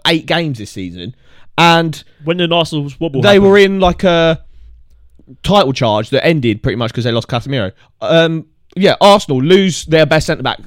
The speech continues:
Speaker 1: Fair enough, it was for injury, but say it was red carded. You see how Arsenal have dropped off.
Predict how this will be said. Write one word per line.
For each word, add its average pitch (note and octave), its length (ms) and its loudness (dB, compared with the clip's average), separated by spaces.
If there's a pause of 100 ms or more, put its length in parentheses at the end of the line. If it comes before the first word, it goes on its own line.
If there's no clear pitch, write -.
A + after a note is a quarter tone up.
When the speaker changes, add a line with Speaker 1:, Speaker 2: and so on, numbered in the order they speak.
Speaker 1:
Fair E3+ 160 -2
enough, D3 160 -2
it B2 60 -2
was A#2+ 100 -8
for C#3+ 120 0
injury, B2+ 300 0
but G#2+ 220 -6
say E3+ 140 -2
it D3 60 0
was B2 120 -6
red C3+ 160 -4
carded. C#3+ 400 -2 (240)
You C#3+ 60 -8
see F#3+ 120 0
how G3+ 140 4
Arsenal F#3 420 2
have G#2+ 60 -8
dropped G#2+ 240 -6
off. F#2 140 -6